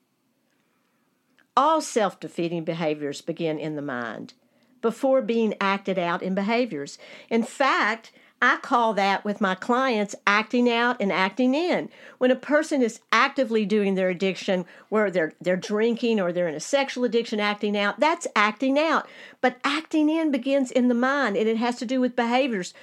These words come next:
thought processes, attitudes. That's why in addiction, it talks about being a dry drunk. The absence of alcohol does not mean the absence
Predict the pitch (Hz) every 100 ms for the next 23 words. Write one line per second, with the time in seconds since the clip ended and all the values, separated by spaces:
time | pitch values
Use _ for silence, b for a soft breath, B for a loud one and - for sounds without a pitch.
0 | B _ 302 294 - 226 196 - 185 170
1 | 165 - - 196 226 220 190 - 170 139
2 | - - - _ _ _ _ b b b
3 | b 247 247 247 - 240 202 B B B
4 | B _ 269 339 240 196 185 - 247 247
5 | 247 B B B - - 262 254 277 254
6 | 240 220 269 254 240 240 247 240 262 302
7 | 262 - - _ _ _ _ _ _ _
8 | _ _ _ _ _ _ _ _ _ 247
9 | - 240 277 277 - 254 254 202 - 220
10 | 247 262 226 196 185 165 156 202 190 -
11 | 220 214 - 202 202 165 - 170 - 180
12 | 175 - 151